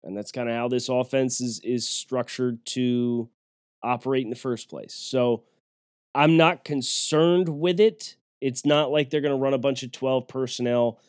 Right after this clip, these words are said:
and go play action pass a whole, like, that's just not their style of offense. Like, you look at what the Cleveland Browns are doing with David Njoku and Austin Hooper.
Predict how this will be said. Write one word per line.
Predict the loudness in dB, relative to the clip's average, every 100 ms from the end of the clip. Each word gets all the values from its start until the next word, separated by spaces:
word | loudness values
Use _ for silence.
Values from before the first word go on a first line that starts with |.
| _ _ -4
and | -2
go | 2 4 4 4 4 2 -4 _ -8
play | -2 2 2
action | 0 -4 -6
pass | -4 -2 -2 -6
a |
whole, | -4 -4 -2
like, | -2 -2
that's | -4 -4 -4 -8
just | -6 -4
not | -4 -2
their | -2 -2
style | -6 -4 -2 -2 -4
of | -6
offense. | -6 -6 -8 -6
Like, | -6
you | -2
look | -2 -4
at |
what | -6
the | -8
Cleveland | -6 -6 -6 -6
Browns | -6 -8 -10
are | -12
doing | -10 -10
with | -10 -10
David | -8 -6
Njoku | -8 -10 -10 -10 -10 -10
and |
Austin | -10 -12 -14 -14
Hooper. | -16 -20